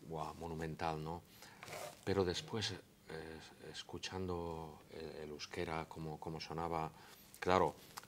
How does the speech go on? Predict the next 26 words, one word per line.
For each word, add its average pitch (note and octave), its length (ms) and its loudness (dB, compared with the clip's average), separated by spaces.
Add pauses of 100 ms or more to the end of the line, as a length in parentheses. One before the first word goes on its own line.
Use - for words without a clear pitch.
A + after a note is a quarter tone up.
para E2 160 6
mí F#2+ 200 8
yo G2 120 10
he G2 40 10
hecho F#2+ 200 2
teatro F2+ 340 6
en, E2+ 140 4
en F2 160 2
lenguas F#2+ 320 8
que E2 100 -2
no D2+ 80 2
entiendo, D#2 440 4
he D#2 40 2
hecho D#2 160 -4
teatro D#2+ 320 0
en D#2 80 0
ruso, F2+ 480 4
he F2 40 4
hecho D#2+ 180 -4
teatro D2+ 320 -4
en D#2 100 -2
danés, F2 440 2
he D#2 40 -4
hecho D#2 340 -6
teatro, D2+ 600 -4
hago D2+ 340 8